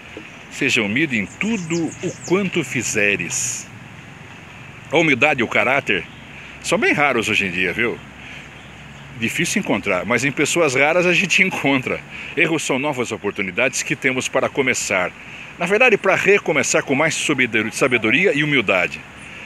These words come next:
Assim vamos buscar sempre pessoas com os olhos no coração e não com os olhos nos humanos.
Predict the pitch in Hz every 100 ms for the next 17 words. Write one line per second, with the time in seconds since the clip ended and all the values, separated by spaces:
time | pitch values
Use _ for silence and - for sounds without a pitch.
0 | - 113 - 202 208 180 120 123 - 165
1 | 147 - 175 208 - 139 117 - 147 156
2 | - 135 107 123 131 110 110 131 117 95
3 | - 175 170 - - - 156 262 247 117
4 | 113 110 92 101 92 82 92 95 82 90
5 | - -